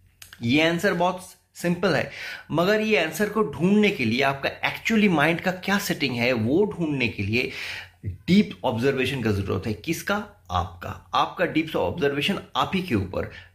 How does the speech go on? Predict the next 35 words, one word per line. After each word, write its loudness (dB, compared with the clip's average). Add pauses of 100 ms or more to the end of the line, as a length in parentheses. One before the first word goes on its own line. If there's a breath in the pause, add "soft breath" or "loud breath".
(200)
तब -2
जाके -2
आपको -4
ये 2
समझ 0
में 0
आएगा 0 (220)
कि -8
आपका 0
mind -2
का -2
setting -2
क्या 0
है। -6 (420 loud breath)
अगर 0
ये 0
deep 0
observation 0
आप -2
नहीं 2
करेंगे, -2 (480 loud breath)
तो 2
फिर -6
आपको -6
समझ 0
में 4
नहीं 4
आएगा 0
कि -8
आपका -4
खुद -4
का -2
mind 2
का -4
setting -2